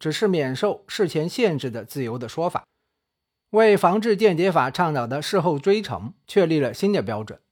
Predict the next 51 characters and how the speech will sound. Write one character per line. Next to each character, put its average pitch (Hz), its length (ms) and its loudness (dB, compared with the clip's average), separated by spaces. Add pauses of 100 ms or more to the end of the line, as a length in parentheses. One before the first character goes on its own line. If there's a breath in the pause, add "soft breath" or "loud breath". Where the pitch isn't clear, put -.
(420)
他 226 240 4
反 151 240 2
对 190 160 6
言 139 220 2
论 208 220 4 (180)
只 160 100 -2
要 185 180 6
有 160 220 2
不 - 240 0
良 170 240 2
倾 240 180 -4
向 - 300 0
即 185 160 -4
可 139 180 0
治 156 220 0
罪 165 140 0
的 131 200 -4
传 131 220 -4
统 165 160 0
立 117 160 -6
场， - 200 -14 (720)
认 196 180 4
为 175 320 2 (320)
只 254 80 -2
有 233 180 6
在 190 160 6
言 147 220 2
论 185 180 2
直 147 240 -2
接 220 280 4
引 127 200 -4
发 165 200 2
违 156 260 -2
法 113 160 0
行 135 180 -6
为 151 180 -2
时 - 360 -12
才 180 180 2
应 226 240 6
予 202 160 -4
以 160 160 -2
制 156 180 -4
裁。 - 260 -14 (680)
如 202 180 6
果 190 140 6
按 185 180 4
照 180 120 4
这 220 100 2
一 147 140 0
标 123 200 -2
准， 117 240 -12